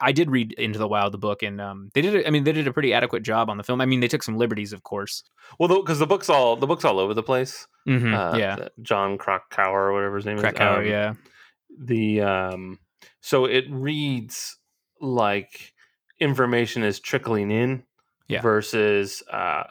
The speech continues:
Speaker 2: a flat out narrative from start to finish.
Speaker 1: Do you know what one of the most beautiful shots in Into the Wild is? It's when he is on the ranch, Vince Vaughn's ranch, and he's looking out at the horses on, like, a sunset, and he just starts crying.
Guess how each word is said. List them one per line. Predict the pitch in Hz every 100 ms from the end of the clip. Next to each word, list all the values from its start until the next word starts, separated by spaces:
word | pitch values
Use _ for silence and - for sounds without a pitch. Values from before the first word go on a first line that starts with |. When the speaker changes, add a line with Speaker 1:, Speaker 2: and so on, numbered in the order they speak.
| _ -
Speaker 2:
a |
flat | - 123 101 98
out | 98 95 120
narrative | 110 101 98 98 101 98 95
from | - 98 95
start | - 98
to | -
finish. | - - - - - _ _ _ _ _
Speaker 1:
Do | -
you | 131
know |
what | 135
one | 135
of |
the | 131
most | 120 113
beautiful | 117 120
shots | 113 117 110
in | 107
Into | 98 107
the | 101
Wild | 95 98
is? | 101 101 104
It's | - - - -
when | 110
he | 110 113 107 101 101 -
is | 110 104 -
on | 123 123
the | 113
ranch, | 104 104 98 98
Vince | 117 104 -
Vaughn's | 101 104
ranch, | 104 104 101
and | 110
he's | 107
looking | 113 110 110
out | 107
at | 101
the | 98
horses | 104 101 - 117 135 - - - - _ _ -
on, | 104
like, | 98 95
a |
sunset, | - 104 101 120 113
and | 107
he |
just | 104 101
starts | 101 -
crying. | - 98 98 117 147